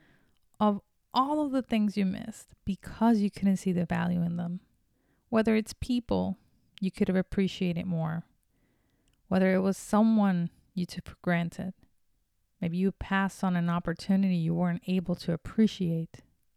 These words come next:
because you didn't see the value of it right away. This is very similar to the shiny object syndrome versus the invaluable wisdom that you can learn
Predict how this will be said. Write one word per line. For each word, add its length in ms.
because 720
you 120
didn't 440
see 300
the 160
value 680
of 200
it 220
right 520
away. 600
This 160
is 140
very 360
similar 600
to 200
the 120
shiny 680
object 420
syndrome 600
versus 800
the 140
invaluable 920
wisdom 640
that 240
you 460
can 320
learn 460